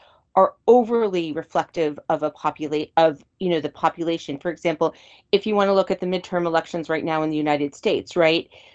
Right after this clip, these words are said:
really whether the Republicans control, you know, um, the House and the Senate has been hanging on a very thin thread. So sometimes you can have a country that's evenly split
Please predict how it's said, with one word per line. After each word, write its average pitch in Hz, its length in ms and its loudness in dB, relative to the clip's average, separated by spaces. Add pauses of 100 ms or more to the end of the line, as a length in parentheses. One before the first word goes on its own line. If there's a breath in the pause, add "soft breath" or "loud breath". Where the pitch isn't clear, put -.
(240 soft breath)
really 214 600 4
whether 196 440 4
the 190 120 -4
Republicans 180 1000 -2
control, 185 960 2 (540)
you 208 120 0
know, 170 400 2 (120)
um, 160 500 2 (180)
the 185 100 0
House 196 240 -2
and 202 100 -4
the 180 60 -2
Senate 220 340 0
has 196 140 -8
been 196 160 -2
hanging 226 400 0
on 185 160 2
a 175 60 0
very 220 360 2
thin 151 380 -4
thread. 240 400 0 (500 loud breath)
So - 160 -4
sometimes 240 560 0
you 220 140 -4
can 233 220 0
have 196 680 2 (360 soft breath)
a 190 60 -2
country 240 440 -2
that's 175 320 -2
evenly 208 440 -2
split - 560 -4